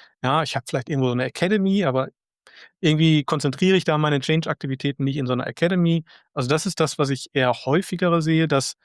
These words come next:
der Change dann aus einem lokalen Team getrieben wird, weil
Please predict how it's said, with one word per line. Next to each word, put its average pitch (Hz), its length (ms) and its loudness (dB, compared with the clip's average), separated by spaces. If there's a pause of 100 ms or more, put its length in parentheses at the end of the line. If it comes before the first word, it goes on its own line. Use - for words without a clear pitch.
(220)
der 120 120 -2
Change 165 560 0
dann 143 360 0
aus 147 340 0
einem 135 300 0
lokalen 131 600 0
Team 131 240 -2
getrieben 156 480 -4
wird, 170 240 0
weil 143 400 2